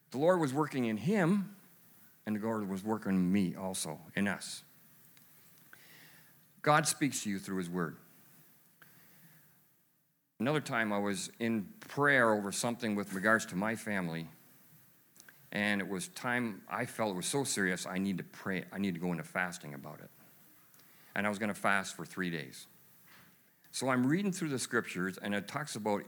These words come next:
Elijah speaking to the Assyrian king about the Assyrians that are,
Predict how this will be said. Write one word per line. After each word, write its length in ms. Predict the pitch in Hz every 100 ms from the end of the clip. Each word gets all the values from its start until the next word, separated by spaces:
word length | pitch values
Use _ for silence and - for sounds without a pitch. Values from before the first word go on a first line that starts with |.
| -
Elijah 760 | - 95 110 135 135 139 123 123 - - - - - - - - -
speaking 380 | - 135 139 135
to 220 | 131 127
the 260 | 107 98 95
Assyrian 580 | 95 - 135 143 131 117
king 500 | - 120 95 92 87 - -
about 460 | 82 80 95 95 - - - - - - - _ _
the 120 | 95
Assyrians 640 | 98 - - 139 113 107 90
that 100 | 87
are, 140 | 87